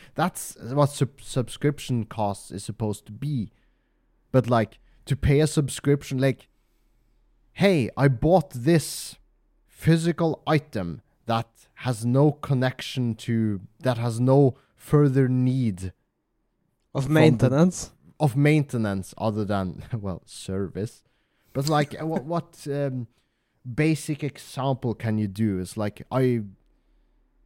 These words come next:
Speaker 1: <sighs> I order, I bought a new, like, a door at the woodworking shop or my, yeah,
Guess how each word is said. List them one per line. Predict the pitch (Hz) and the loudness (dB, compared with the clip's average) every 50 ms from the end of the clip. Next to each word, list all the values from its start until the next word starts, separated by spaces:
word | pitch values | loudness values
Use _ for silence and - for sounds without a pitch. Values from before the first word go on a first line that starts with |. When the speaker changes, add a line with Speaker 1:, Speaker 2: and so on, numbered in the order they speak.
| _ _ _ - | _ _ _ -14
Speaker 1:
<sighs> | - 131 120 113 104 - - - - - - - - | -12 -10 -10 -8 -10 -10 -14 -16 -20 -20 -20 -8 -2
I | - 165 170 | 2 2 2
order, | 165 - 170 190 190 185 165 175 - | 2 4 6 6 6 6 4 2 4
I | - 175 | 4 4
bought | 160 135 - 175 196 190 - | 4 4 4 2 2 2 4
a | 190 | 4
new, | 175 175 175 196 190 180 170 139 - _ _ _ _ _ _ | 4 6 6 6 6 6 4 2 0 _ _ _ _ _ _
like, | - 127 156 151 | -2 -2 -2 0
a | 131 147 | 0 -2
door | 147 131 117 123 160 165 170 135 104 85 69 71 - - - _ _ _ _ _ _ _ _ _ _ | -2 0 4 6 6 8 8 6 4 2 -2 -6 -8 -12 -16 _ _ _ _ _ _ _ _ _ _
at | 117 123 127 - - 117 | -4 -4 -4 -4 -10 -4
the | 107 123 120 120 120 117 113 113 | -2 0 2 2 4 4 2 2
woodworking | 104 101 98 - 110 123 127 131 143 143 123 117 117 123 120 117 117 - 113 107 101 101 98 | 0 -2 -6 -8 -6 0 4 4 4 4 4 2 2 4 4 4 2 0 -2 -2 -2 -2 -2
shop | 95 - - - 98 92 90 - _ 82 | -4 -6 -4 -4 -4 -4 -4 -8 _ -8
or | 90 98 101 | -6 -4 -4
my, | 101 101 95 92 95 92 87 - - - _ | -2 -2 -4 -4 -4 -6 -8 -10 -14 -18 _
yeah, | - 113 110 101 90 | -4 -2 -2 -2 -2